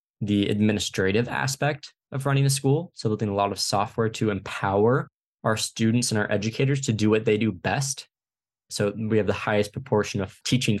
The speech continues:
faculty to students. That's our cost driver instead of the bloat of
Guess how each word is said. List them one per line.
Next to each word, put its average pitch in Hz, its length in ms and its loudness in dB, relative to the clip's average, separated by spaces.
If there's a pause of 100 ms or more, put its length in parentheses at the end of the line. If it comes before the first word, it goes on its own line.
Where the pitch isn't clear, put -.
(120)
faculty 135 680 0
to 143 80 0
students. 143 480 0
That's 107 320 -4
our 113 140 0
cost 117 520 -4 (140)
driver 143 340 -2
instead 131 300 -2
of 98 220 -6
the 110 100 0
bloat 92 460 -2
of 101 180 0